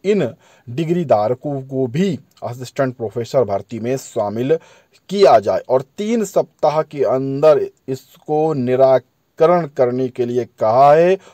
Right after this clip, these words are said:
और प्रत्यावेदन सबमिट करने के लिए कहा है, अन्यथा आगे इस पर सुनवाई करते हुए हाई कोर्ट भी इस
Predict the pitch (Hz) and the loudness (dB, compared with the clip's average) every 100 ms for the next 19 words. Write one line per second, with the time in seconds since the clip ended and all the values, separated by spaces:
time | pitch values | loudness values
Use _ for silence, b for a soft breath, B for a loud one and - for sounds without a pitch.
0 | b 117 - 113 - 120 117 117 113 101 | b 2 0 -8 -4 -2 -2 -6 -8 -8
1 | 107 - 107 107 98 98 101 - 107 135 | -8 -10 -10 -10 -12 -12 -10 -6 2 4
2 | 160 196 196 B B 123 135 180 - 110 | 6 4 2 B B -4 2 2 2 2
3 | 151 175 214 190 - 135 127 117 113 120 | 2 4 4 2 0 -8 -6 -2 -2 -2
4 | 110 - 117 127 123 101 - 117 120 117 | -4 -4 -2 0 0 -4 -6 -6 -6 -6
5 | 98 160 147 - - 110 | -8 -6 -6 -10 -18 -20